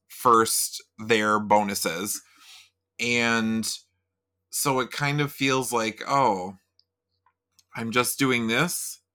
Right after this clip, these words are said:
Oh, and we get three actions. Oh, and it is over in four rounds." So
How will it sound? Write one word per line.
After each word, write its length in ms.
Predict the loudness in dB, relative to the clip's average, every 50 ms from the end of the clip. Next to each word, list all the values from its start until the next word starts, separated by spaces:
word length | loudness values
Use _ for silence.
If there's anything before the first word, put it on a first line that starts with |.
| _ _ _ _ _ _
Oh, 220 | -2 0 2 2
and 80 | 2 2
we 80 | 0 0
get 200 | 0 -2 -2 -4
three 200 | -4 -2 -2 0
actions. 640 | -2 -2 -4 -2 -2 -2 -2 -2 -4 -6 -8 -12 _ _ _ _ _ -20 -20 -20 -20 _ _ _ 0
Oh, 260 | 2 4 6 6 6
and 100 | 6 4
it 220 | 2 0 0 -4 -12 -10 _ -4
is 140 | 0 2
over 280 | 2 2 2 2 2 2
in 100 | 0 0
four 240 | 0 2 4 6 6
rounds." 420 | 6 4 4 2 0 -2 -4 -6 -8 -14 -20 -20 -10
So 380 | -6 -2 0 2 2 2 2 0